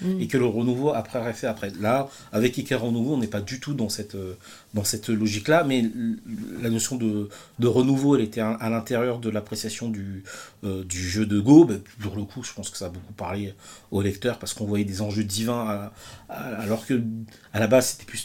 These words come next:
Speaker 2: un, un, un jeu de société. Euh, mais pour revenir justement dans cette thématique, ce que j'avais également en tête,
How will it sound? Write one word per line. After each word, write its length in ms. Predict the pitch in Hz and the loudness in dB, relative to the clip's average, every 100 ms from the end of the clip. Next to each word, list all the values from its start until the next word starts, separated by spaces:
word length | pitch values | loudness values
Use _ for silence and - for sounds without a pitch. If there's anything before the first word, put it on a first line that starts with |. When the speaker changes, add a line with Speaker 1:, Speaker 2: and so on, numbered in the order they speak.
| 117 | -4
Speaker 2:
un, 40 | |
un, 280 | 104 104 110 104 | -4 -4 -6 -4
un 40 | |
jeu 100 | 110 | -6
de 80 | 107 | -4
société. 320 | 104 - 101 143 180 - - - - - | -6 -6 -4 -2 -2 -4 -16 -20 -20 -2
Euh, 400 | 107 104 104 101 | 2 6 6 4
mais 520 | 104 104 101 101 151 | 2 2 2 6 6
pour 160 | 208 170 | 6 4
revenir 360 | 165 151 175 143 | 0 0 0 -2
justement 400 | 120 - 135 131 | -4 -4 -2 -2
dans 120 | 123 | -4
cette 220 | 120 113 | -6 -4
thématique, 420 | 131 120 113 185 - | -2 -2 -2 -6 -8
ce 100 | - | -6
que 80 | 120 | -2
j'avais 240 | 117 120 | 0 0
également 420 | 117 123 123 117 | 0 0 0 -2
en 40 | 110 | -2
tête, 200 | 160 | -6